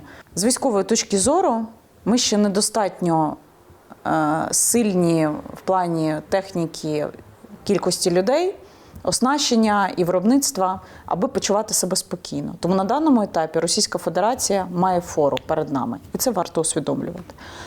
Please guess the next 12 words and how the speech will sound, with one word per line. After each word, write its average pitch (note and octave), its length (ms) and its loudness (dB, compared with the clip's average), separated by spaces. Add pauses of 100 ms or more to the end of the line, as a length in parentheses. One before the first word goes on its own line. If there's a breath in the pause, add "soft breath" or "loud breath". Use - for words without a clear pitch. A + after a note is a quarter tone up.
(140)
Але G3+ 440 2 (800)
наш A#3+ 200 0
позитив A#3 680 2
і F#3+ 100 2
наша G#3+ 260 2
віра A3+ 400 4
і - 120 -4
сила B3 360 2
в E3+ 80 -4
тому, A#3 260 2
що F#3+ 180 0
ми A3+ 320 2